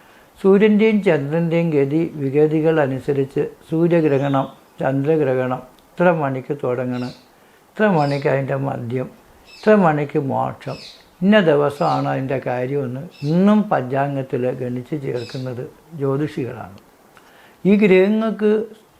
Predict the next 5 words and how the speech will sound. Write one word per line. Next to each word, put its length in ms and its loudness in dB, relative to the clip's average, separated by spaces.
പ്രപഞ്ചത്തിലുള്ള 1080 2
എല്ലാ 600 2
ചരാചരങ്ങളുമായിട്ട് 1300 0
പരിപൂർണ 540 0
ബന്ധമുണ്ട്. 800 -8